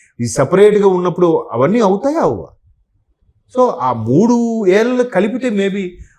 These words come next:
మూడు వందల కోట్లు అనేది ఇంక తక్కువేనేమో నా అభిప్రాయం. But of course వెయ్యి పన్నెండు వందల కోట్లు బిజినెస్ అయిపోయింది రిలీజ్కు ముందే. Already ఓవర్సీస్లో కూడా ఇప్పటికే టికెట్లు సేల్ అయిపోయాయి.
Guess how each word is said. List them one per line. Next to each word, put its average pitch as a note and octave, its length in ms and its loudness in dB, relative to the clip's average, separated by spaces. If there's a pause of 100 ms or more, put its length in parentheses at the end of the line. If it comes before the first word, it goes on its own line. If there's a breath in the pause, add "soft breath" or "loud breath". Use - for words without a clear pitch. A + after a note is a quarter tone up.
(120)
మూడు D3+ 200 2
వందల F#3 140 0
కోట్లు G3 340 0
అనేది F#3+ 160 -2
ఇంక D#3 100 -6
తక్కువేనేమో F3 600 -2
నా C3+ 80 -6
అభిప్రాయం. G#2 480 -10
But E3+ 100 0
of - 240 -18 (100)
course F#3 160 0 (140)
వెయ్యి C3 240 0
పన్నెండు C3+ 240 -2
వందల B2 120 -6
కోట్లు C#3+ 360 -4
బిజినెస్ B2 360 -8
అయిపోయింది A#2+ 480 -8 (420)
రిలీజ్కు C3 380 0
ముందే. C#3 420 -2 (800)
Already D#3 360 2 (460 soft breath)
ఓవర్సీస్లో D#3+ 680 2
కూడా D3+ 580 0
ఇప్పటికే C#3 320 -2
టికెట్లు B2+ 320 -4
సేల్ B2+ 260 -4
అయిపోయాయి. B2+ 320 -6